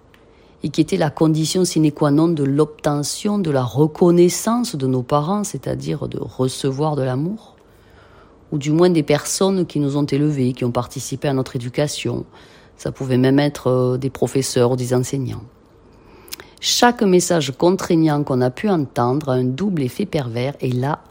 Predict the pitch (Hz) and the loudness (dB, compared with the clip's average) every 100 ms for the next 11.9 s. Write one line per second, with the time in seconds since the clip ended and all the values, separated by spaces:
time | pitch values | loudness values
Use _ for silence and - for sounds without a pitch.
0 | - 131 131 131 123 - 180 180 - 214 | -12 -8 -4 -2 -4 -4 -6 -4 -6 -4
1 | 226 180 131 - - - 131 - - - | -4 -4 -4 -2 -4 -4 -6 -6 -10 -14
2 | - 127 127 120 135 180 156 139 123 131 | -8 -4 -4 -4 0 0 0 -4 -4 -6
3 | - - - - _ - _ _ _ _ | -18 -20 -20 -20 _ -20 _ _ _ _
4 | _ _ _ _ _ - - 151 160 214 | _ _ _ _ _ -4 4 4 6 4
5 | 170 170 - 269 269 - 208 190 202 208 | 4 -2 -2 2 2 2 0 2 4 2
6 | 170 208 190 226 - 185 165 160 196 190 | 6 4 4 0 0 2 2 4 2 2
7 | - 180 - 196 185 208 226 160 151 220 | 2 0 2 0 0 0 0 -2 0 2
8 | 254 233 208 202 202 185 190 - - - | 4 2 2 2 2 0 -4 -18 -20 -20
9 | - - - _ _ _ - 131 175 175 | -20 -20 -20 _ _ _ -6 0 0 0
10 | - - 208 202 180 165 190 196 247 269 | -4 0 2 4 4 4 4 2 4 4
11 | 220 196 175 156 151 147 143 131 | 4 2 2 4 4 0 -4 -4